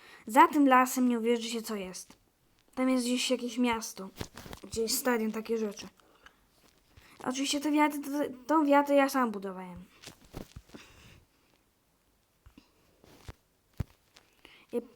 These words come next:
dobra, tutaj farmera damy, niech on se w polu robi. Tylko właśnie mam nadzieję, że on się nie zdenerwuje, bo to ja tutaj. Dzień dobry. Bo to ja mu tutaj popsułem. O ty jeden.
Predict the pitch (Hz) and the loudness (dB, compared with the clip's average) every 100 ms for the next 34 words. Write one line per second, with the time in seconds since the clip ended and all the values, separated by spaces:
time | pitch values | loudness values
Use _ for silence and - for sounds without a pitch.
0 | 214 208 180 180 175 - - 196 - 190 | -10 -10 -12 -16 -18 -20 -18 -16 -16 -12
1 | 226 226 214 214 214 226 226 220 220 190 | -8 -8 -6 -6 -6 -6 -6 -8 -10 -12
2 | - 226 220 214 202 202 - - - - | -6 -4 -4 -6 -8 -12 -16 -18 -18 -12
3 | - - - - - _ _ _ - - | -8 -8 -10 -16 -18 _ _ _ -20 -20
4 | - _ - - 233 240 226 220 - 233 | -20 _ -18 -8 -4 -4 -6 -8 -4 -2
5 | 233 233 240 233 233 226 226 233 226 220 | -2 -2 -2 -4 -6 -6 -6 -4 -4 -4
6 | 220 208 220 214 220 220 208 - - 190 | -2 -2 -6 -4 -4 -4 -6 -8 -16 -16
7 | 190 185 - 90 87 _ _ _ _ _ | -14 -16 -18 -20 -20 _ _ _ _ _
8 | _ _ _ _ _ _ - - _ _ | _ _ _ _ _ _ -18 -18 _ _
9 | _ _ _ _ - 190 175 190 240 - | _ _ _ _ -20 -18 -12 -8 -8 -10
10 | _ _ - - 220 240 233 220 147 202 | _ _ -18 -12 -4 -2 -2 -2 -4 -6
11 | 185 208 196 190 _ - - - 330 294 | -8 -8 -10 -12 _ -20 -16 -8 6 8
12 | 294 294 - 196 208 202 180 185 | 8 6 -8 -6 -4 -4 -8 -16